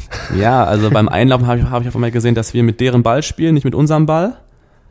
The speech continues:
weil halt ein paar, weil irgendwas schiefgelaufen ist, keine Ahnung genau was. Und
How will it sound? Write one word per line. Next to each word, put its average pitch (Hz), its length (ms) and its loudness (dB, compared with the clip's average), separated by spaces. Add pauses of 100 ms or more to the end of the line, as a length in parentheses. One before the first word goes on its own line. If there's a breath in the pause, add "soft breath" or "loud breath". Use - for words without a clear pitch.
(160)
weil 120 400 0
halt 120 220 0
ein 117 100 2
paar, 127 760 -2
weil 107 200 -2
irgendwas 127 380 4
schiefgelaufen 151 480 0
ist, 135 80 -6
keine 127 200 -2
Ahnung 135 140 0
genau 127 220 0
was. 135 260 -2
Und 120 400 2